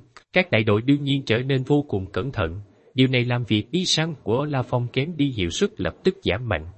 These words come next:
Chiến tranh diễn ra từng ngày. Chiến tranh ở giới trong giới liên tục đại khái một nửa tháng. Từ lúc đầu có hai trăm vạn nhân mã, tới cuối cùng chỉ còn lại có gần sáu mươi vạn người.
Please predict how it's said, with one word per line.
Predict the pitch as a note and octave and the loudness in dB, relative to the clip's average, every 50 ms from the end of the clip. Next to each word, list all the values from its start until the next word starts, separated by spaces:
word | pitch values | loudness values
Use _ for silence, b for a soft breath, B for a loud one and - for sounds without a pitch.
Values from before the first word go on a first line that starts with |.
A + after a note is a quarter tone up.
| - | -14
Chiến | - - C#3 E3+ F#3 | -4 -2 0 0 0
tranh | - C#3+ B2 B2 A2+ | 0 0 -2 0 -2
diễn | G2+ A2 B2 | -4 -4 -2
ra | A#2+ C3 A#2+ | -2 -2 -4
từng | - - - E2+ D#2+ D#2 | -2 -2 -6 -6 -4 -4
ngày. | F2 D#2+ D#2 D2 D2+ _ _ _ _ _ _ _ | -4 -4 -4 -4 -6 _ _ _ _ _ _ _
Chiến | - F3+ G3 G#3 | -2 -2 -2 2
tranh | - D#3+ D#3 D3+ | 2 2 2 2
ở | - C3 B2+ C3 | 0 -2 2 2
giới | C3 C#3+ F3 G3 - | 2 2 2 2 0
trong | C#3 B2 A#2 | 0 -2 2
giới | A2+ D3+ F3 | 2 2 4
liên | E3 D3+ D#3 C#3 - | 4 4 2 2 2
tục | G2+ F2+ - - | -2 -2 0 0
đại | F2 F2 G#2 | 0 0 0
khái | - - B2+ C#3 F3+ | 0 -2 -2 -2 -2
một | F3 A#2 G#2+ F#2 - F#2+ | -2 -2 -2 -2 -2 -2
nửa | F#2 F#2+ G#2 | -2 -2 -2
tháng. | - G#2+ A#2+ A#2+ C3 F#3 G#3 - _ _ _ _ _ _ - | -2 -2 -2 -2 -4 -6 -10 -12 _ _ _ _ _ _ 2
Từ | - C3 | 4 4
lúc | C#3 F3 G#3+ A3 - | 4 4 0 -2 0
đầu | B2 A#2 A#2+ | 0 2 2
có | B2 - E3+ | 2 0 -2
hai | D3+ C3+ D3+ D3 D3 C#3 | 0 2 2 0 0 2
trăm | - C3 B2+ | 0 -2 -2
vạn | A2 - E2+ E2 G#2 G#2+ | 0 -2 -2 -2 0 -2
nhân | A#2+ A#2 A2+ G#2+ | -2 -2 -2 -2
mã, | D#2 C#2 F#2+ C3+ E3+ F3+ - _ _ _ _ _ - | -2 -2 -2 -4 -6 -8 -10 _ _ _ _ _ 0
tới | - F3 | 0 0
cuối | F3 F#3 F#3+ G#3+ G3+ | 4 4 2 2 2
cùng | - - G2+ G2 G2+ F#2+ | 2 0 0 0 0 -6
chỉ | - - B2+ | -4 -4 -4
còn | - - G2 F2+ F2+ | -2 -2 -2 -2 -2
lại | F2 F2 D#2+ E2+ | -2 -2 -2 -2
có | - - D#3 | -2 -2 -4
gần | C3 - G2+ E2+ D#2+ D#2 | -2 0 -2 -2 -2 -2
sáu | - - C3+ C#3 F#3 F3+ | -4 -2 -2 -2 -2 2
mươi | D3+ C3 A#2+ - | 2 2 2 2
vạn | - D#2 D#2 F2+ F#2+ | 0 -4 -6 -6 -6
người. | F#2 E2+ D#2+ D#2 D2 | -4 -2 -2 -2 -4